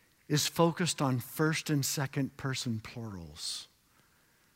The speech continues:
You'll find some I's and some me's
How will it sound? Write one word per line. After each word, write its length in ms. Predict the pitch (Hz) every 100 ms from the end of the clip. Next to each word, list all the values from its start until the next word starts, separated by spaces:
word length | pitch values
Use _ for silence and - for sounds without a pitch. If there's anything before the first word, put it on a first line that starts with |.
| _ _ _ -
You'll 220 | 208 269
find 540 | - 226 208 196 180
some 360 | - - 147 131
I's 960 | 123 110 101 95 110 143 160 - - - - - - -
and 240 | 143 143
some 420 | - - 123 117
me's 680 | 123 120 113 113 147 170 -